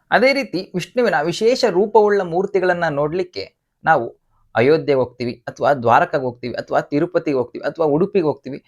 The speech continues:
ಅಥವಾ ಇಸ್ಕಾನ್ ಟೆಂಪಲ್‌ಗಳಿಗೆ ಹೋಗ್ತೀವಿ. ಅಲ್ಲೆಲ್ಲೂ ಕಾಣ ಸಿಗದಂತ ಒಂದು ವಿಷ್ಣುವಿನ ವಿಶೇಷ ಮೂರ್ತಿಯ ಕುರಿತಂತೆ ಈ ವಿಡಿಯೋ. ಹಾಗಂತ ಈ ವಿಷ್ಣುವಿನ ದರ್ಶನ ಪಡಲಿಕ್ಕೆ ನೀವು ಬೇರೆ ಜಿಲ್ಲೆಗಳಿಗೋ ಅಥವಾ ಬೇರೆ ಯಾವುದೋ ರಾಜ್ಯಗಳಿಗೋ ಅಥವಾ ನಾರ್ತ್ ಇಂಡಿಯಾ ಸೈಡ್‌ಗೂ ಹೋಗ್ಬೇಕಾಗಿಲ್ಲ.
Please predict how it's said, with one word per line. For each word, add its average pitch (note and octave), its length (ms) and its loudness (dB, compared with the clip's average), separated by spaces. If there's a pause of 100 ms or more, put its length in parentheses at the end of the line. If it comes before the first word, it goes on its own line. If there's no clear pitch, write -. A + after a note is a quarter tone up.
(160)
ಅಥವಾ F3+ 180 0
ಇಸ್ಕಾನ್ F3 440 0
ಟೆಂಪಲ್‌ಗಳಿಗೆ D3 500 2
ಹೋಗ್ತೀವಿ. - 300 -4 (440)
ಅಲ್ಲೆಲ್ಲೂ A#3 480 4
ಕಾಣ D#3+ 320 0 (100)
ಸಿಗದಂತ F#3 360 -6 (260)
ಒಂದು E3 200 -6
ವಿಷ್ಣುವಿನ F#3 400 -6
ವಿಶೇಷ F#3 500 -2
ಮೂರ್ತಿಯ G3 420 -2
ಕುರಿತಂತೆ E3 520 -6
ಈ - 260 -8
ವಿಡಿಯೋ. A#2 320 -2
ಹಾಗಂತ C3 560 -6 (460)
ಈ F3 80 0
ವಿಷ್ಣುವಿನ G#3 400 -2
ದರ್ಶನ E3 360 -2
ಪಡಲಿಕ್ಕೆ F#3+ 500 -2
ನೀವು E3+ 200 -2
ಬೇರೆ D3+ 340 0
ಜಿಲ್ಲೆಗಳಿಗೋ D3 580 0
ಅಥವಾ D3 220 0
ಬೇರೆ D3 320 0
ಯಾವುದೋ D3 280 2
ರಾಜ್ಯಗಳಿಗೋ D3 560 0
ಅಥವಾ C3 160 -6
ನಾರ್ತ್ A#2+ 340 -2
ಇಂಡಿಯಾ D#3+ 180 -4
ಸೈಡ್‌ಗೂ D3 340 -8
ಹೋಗ್ಬೇಕಾಗಿಲ್ಲ. A2+ 640 -6